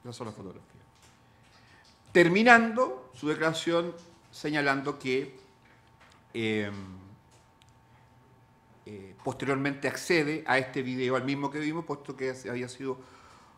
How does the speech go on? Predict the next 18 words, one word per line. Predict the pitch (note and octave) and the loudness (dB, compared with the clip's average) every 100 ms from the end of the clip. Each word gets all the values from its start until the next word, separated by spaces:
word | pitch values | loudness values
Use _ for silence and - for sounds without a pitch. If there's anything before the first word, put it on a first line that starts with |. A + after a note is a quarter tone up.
| _ - | _ -14
resultado | A2+ A#2 - B2+ | -10 -6 0 2
un | B2+ | 4
video | B2+ B2 B2+ | 4 4 4
subido | - A2+ A#2+ | 2 0 2
a | A2+ | 2
las | G2+ | 2
redes | A2 G#2 | -2 -2
sociales | G#2+ - F2 F2 | -8 -10 -10 -10
y | C3+ | -10
que | C3+ D3 D#3 - - - | -8 -8 -8 -14 -20 -8
él, | A#2+ A#2 A#2 - - - - | -6 -6 -8 -18 -20 -14 -2
ella, | A#2+ B2 B2+ B2+ - - _ | 0 2 2 -2 -14 -20 _
eh, | A2 G2 F#2+ | -10 -10 -8
coteja | - A#2 B2 A#2 B2+ A#2+ | -6 -2 0 -2 -2 -4
y | G#2 F#2 - A2+ | -4 -8 -14 -14
dice | A#2+ - A#2 | -12 -10 -8
que | A2+ A2+ A#2+ | -8 -8 -10
además | A2 A#2+ A#2+ - | -6 -6 -6 -10